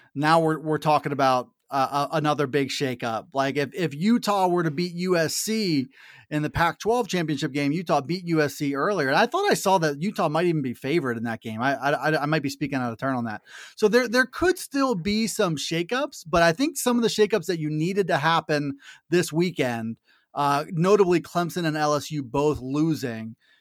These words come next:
uh, helped solidify Penn State as, as a New Year's Six bowl team. Right now, the, you know, before any, any chaos comes, you know, in championship week,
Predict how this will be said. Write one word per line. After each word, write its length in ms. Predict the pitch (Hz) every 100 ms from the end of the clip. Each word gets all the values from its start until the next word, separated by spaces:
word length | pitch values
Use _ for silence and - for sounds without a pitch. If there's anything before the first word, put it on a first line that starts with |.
| _
uh, 260 | 139 139 139 -
helped 280 | 160 180 -
solidify 520 | 175 170 165 160 151
Penn 240 | 151 147
State 380 | 135 143 139 139 -
as, 220 | 139 127 -
as 200 | 143 127
a 120 | 131
New 180 | 135 147
Year's 340 | 143 135 135
Six 200 | 143 131
bowl 300 | 120 131 131
team. 400 | - 127 123 123 _ - - _
Right 220 | 143 185 202
now, 360 | 185 196 190
the, 500 | 165 160 151 147 151 160
you 140 | 160
know, 400 | 143 139 143 156 _ _ _
before 520 | 156 139 160 160 165
any, 440 | 151 160 151 151 127
any 240 | 151 151 139
chaos 400 | 156 151 147 - _ -
comes, 460 | 151 147 143 - -
you 120 | 139
know, 260 | 131 131
in 200 | 131 135 -
championship 540 | 156 147 147 143 123
week, 240 | 147 147